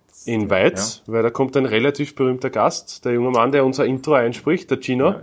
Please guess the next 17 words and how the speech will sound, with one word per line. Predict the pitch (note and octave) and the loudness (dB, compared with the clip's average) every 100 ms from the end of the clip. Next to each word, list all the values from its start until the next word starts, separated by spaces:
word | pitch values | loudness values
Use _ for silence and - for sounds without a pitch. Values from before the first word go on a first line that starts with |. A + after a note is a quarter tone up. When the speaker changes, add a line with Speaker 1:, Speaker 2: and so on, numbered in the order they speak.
| - | -8
Speaker 2:
Gino | A2 B2 D3+ | -4 -2 -2
ist | C3 A2 | -2 -2
auch | A2+ | -2
dort, | C3+ E3+ - | 0 -2 -2
ja. | A2+ | 2
Speaker 1:
Powerlifting | A2+ C#3 D3 D3+ D3 | 2 2 0 -2 0
Pirate, | B2+ B2 D#3 | 0 2 0
also | C3+ B2+ | 0 -2
wer | C3 | -2
sich | C3+ C3 | 0 0
ankündigen | A2+ - C#3+ D3 | 0 0 -2 0
lassen | C#3+ C3 D3 | 0 0 0
will | C#3+ | -4
vom | C#3 C#3 | -4 -6
Gino, | - C3+ E3+ F#3 - - _ - | -2 2 2 0 -14 -20 _ -2
dieses | D3 E3+ E3+ | 0 0 2
Jahr, | D3 D#3 F3+ | 4 4 0